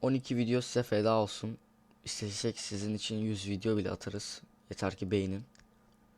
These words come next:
abone olun ve like atın. Bunların hepsinin devamı gelecek. Hepsi size bağlı. Ee,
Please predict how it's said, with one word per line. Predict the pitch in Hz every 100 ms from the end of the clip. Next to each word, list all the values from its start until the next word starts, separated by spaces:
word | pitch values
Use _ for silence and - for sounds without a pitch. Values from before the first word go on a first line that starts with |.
| - -
abone | 98 98 95
olun | 95 95
ve | 95
like | 90 101 104
atın. | 98 - 95 - _ _ _ _ _ -
Bunların | 104 101
hepsinin | 104 - 107 98
devamı | 98 95 92 92
gelecek. | 90 87 95 98 - - - -
Hepsi | 120 - -
size | 104 92 92
bağlı. | 87 90 110 131 _ _ _ - - - - - - - _ _ - - _ _ _ -
Ee, | -